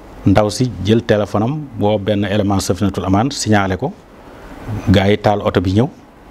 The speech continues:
Waa ji ne leen. Bi mu leen ne kii nangam la rek, borom ñaari tur yi la. Loolu la leen ndaw si wax. Waa ji ne ko, Man weddiwuma ne loolu laa doon. Ndakaaru laa jóge ñëw fi. Waaye la ma fa m-,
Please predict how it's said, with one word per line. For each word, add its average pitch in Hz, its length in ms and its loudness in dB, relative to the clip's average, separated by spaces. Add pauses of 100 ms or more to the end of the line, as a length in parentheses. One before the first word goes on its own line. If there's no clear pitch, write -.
(420)
Waa 98 220 4
ji 101 140 0
ne 107 120 4
leen. 87 220 -2 (1400)
Bi 101 140 8
mu 110 80 6
leen 123 160 4
ne 117 140 2
kii 123 200 2
nangam 117 380 2
la 92 120 2
rek, 110 140 -6
borom 113 220 2
ñaari 110 260 0
tur 107 160 -2
yi 87 100 -2
la. 85 100 -12 (140)
Loolu 110 160 0
la 113 60 4
leen 110 140 -2
ndaw 101 160 -2
si - 100 -14
wax. - 160 -14 (1300)
Waa 104 180 6
ji 110 80 2
ne 127 100 2
ko, 92 140 -8 (200)
Man 107 160 4
weddiwuma 120 460 4
ne 107 100 0
loolu 107 200 0
laa 98 140 -2
doon. 82 140 -12 (1120)
Ndakaaru 117 380 4
laa 117 160 2
jóge 107 220 2
ñëw 104 200 2
fi. - 240 -14 (640)
Waaye 113 280 4
la 113 160 2
ma 135 140 0
fa 135 160 2
m-, 135 240 4